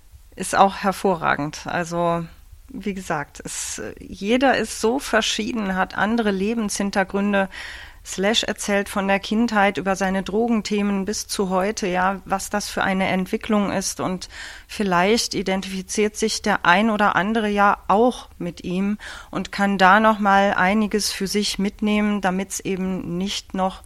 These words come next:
in, tiefer in diese Negativspirale geht, sondern sich da bewusst wieder rauszuholen. Und das wollen wir ja auch mit der Solveig erreichen, das Bewusstsein zu schaffen,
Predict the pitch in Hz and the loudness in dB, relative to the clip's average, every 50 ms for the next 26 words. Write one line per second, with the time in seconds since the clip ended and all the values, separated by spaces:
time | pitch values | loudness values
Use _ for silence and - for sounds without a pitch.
0 | - - - - - - - - - - 190 190 190 175 - - - - - - | -18 -18 -18 -18 -18 -18 -18 -14 -10 -6 -6 -4 -6 -6 -8 -10 -10 -10 -10 -10
1 | - - - - - - 208 220 220 - 208 196 175 175 185 180 190 185 165 180 | -14 -18 -12 -10 -6 -4 -4 -4 -4 -4 -2 -2 -2 -2 -2 -2 -2 -2 -2 -4
2 | 180 180 190 175 175 160 156 - 165 156 - - - - 170 165 - 151 151 160 | -4 -4 -2 -2 -2 -4 -4 -6 -10 -8 -8 -8 -8 -8 -8 -6 -4 -2 -2 -2
3 | 170 160 - 180 196 190 - - 180 180 180 175 175 180 - - - 160 180 180 | -4 -4 -4 -4 -4 -4 -4 -4 -2 0 0 0 -2 -2 -6 -8 -8 -8 -6 -6
4 | - - - 180 170 165 180 170 165 185 226 240 - - - - - - - - | -4 -2 -2 -2 -2 -2 -2 -2 -2 -2 -2 -4 -4 -8 -10 -14 -16 -16 -8 -4
5 | 190 185 190 185 180 196 214 208 - - - - 160 151 156 151 151 156 160 - | 0 2 2 2 4 2 2 0 -4 -8 -10 -10 -8 -4 -2 -2 -2 -2 -2 -4
6 | 160 156 - 165 175 185 - - - - - - - - - - 175 180 185 180 | -6 -6 -4 -4 -2 -2 -4 -6 -8 -12 -16 -18 -18 -18 -10 -6 -4 -2 0 2
7 | 180 180 - - 180 185 180 - 180 175 - - 190 185 190 196 185 185 180 180 | 2 4 4 2 2 -2 -2 -4 -4 -4 -2 0 2 2 2 2 2 0 0 0
8 | - - - 160 180 190 202 202 - - 156 151 160 156 - - - - - - | 0 -2 -2 0 0 0 2 0 0 -2 -4 -4 -4 -6 -10 -14 -16 -16 -10 -8
9 | 190 185 - - 190 175 170 180 214 233 220 - - - - - - 151 165 160 | -6 -6 -4 -4 -6 -4 -2 -2 -2 0 -2 -4 -6 -10 -12 -12 -4 0 2 2
10 | 160 160 165 160 - - 156 - - 208 196 208 - - 190 180 190 208 226 | 2 0 -2 -6 -8 -6 -4 -2 2 2 2 0 0 -4 -4 -4 -4 -4 -6